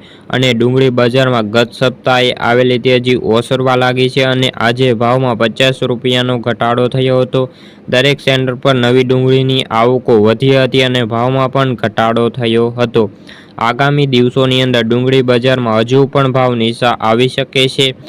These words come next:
ઓછા ભાવથી દેશવાર ગરાગી ઘટી છે અને બીજી તરફ જે બજારો છે તેની અંદર પણ ડુંગળીની માંગ ઘટી છે. ડુંગળીના વેપારીઓ કહે છે કે બજારમાં હજુ પણ પચાસ રૂપિયાનો ઘટાડો થઈ શકે તેવો અંદાજો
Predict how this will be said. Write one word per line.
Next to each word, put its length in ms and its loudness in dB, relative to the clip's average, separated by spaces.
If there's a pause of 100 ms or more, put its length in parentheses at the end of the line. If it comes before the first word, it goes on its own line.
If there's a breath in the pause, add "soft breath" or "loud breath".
(240 loud breath)
ઓછા 360 2
ભાવથી 460 0
દેશવાર 500 2
ગરાગી 520 0
ઘટી 360 -2
છે 140 0
અને 180 0
બીજી 340 0
તરફ 300 2 (420 loud breath)
જે 140 0
બજારો 580 2
છે 220 -2
તેની 340 0
અંદર 300 -2
પણ 320 0
ડુંગળીની 540 0
માંગ 340 -2
ઘટી 380 0
છે. 240 -2 (380 loud breath)
ડુંગળીના 520 2
વેપારીઓ 580 2
કહે 300 0
છે 160 -4
કે 140 0
બજારમાં 640 0
હજુ 200 0
પણ 240 -2
પચાસ 440 0
રૂપિયાનો 500 -2
ઘટાડો 480 -2
થઈ 280 0
શકે 320 -4
તેવો 340 0
અંદાજો 600 0